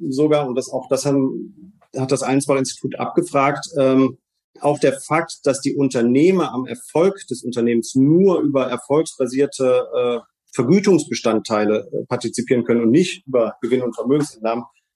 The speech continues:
auch das finden noch knappe sechzig Prozent als einen positiven Faktor. Und zweiundvierzig Prozent der befragten Unternehmer haben sogar nicht nur zugestimmt, dass die Prinzipien grundsätzlich, äh, positiv sind, sondern sie sagen auch,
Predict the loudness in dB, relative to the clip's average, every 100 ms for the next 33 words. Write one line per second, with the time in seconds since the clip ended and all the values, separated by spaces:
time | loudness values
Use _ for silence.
0 | _ -2 -2 0 0 0 -2 0 0 0
1 | -2 -2 -6 _ _ _ -4 0 2 2
2 | 2 0 0 0 0 -6 -4 -6 -2 0
3 | 0 -4 -4 -4 0 0 0 -2 -2 -2
4 | -4 -4 -4 -4 -6 -4 -2 -2 -2 -8
5 | -12 -12 -4 -2 -2 -4 -6 -6 -8 -2
6 | 0 0 0 2 0 -2 -2 0 2 2
7 | -2 -2 -4 -2 -2 -2 -6 -6 -6 -4
8 | -2 -2 -2 -2 -4 0 -2 -2 -4 -4
9 | -4 _ 2 4 4 2 0 0 0 0
10 | 2 0 0 -6 -2 0 -2 -4 -6 -10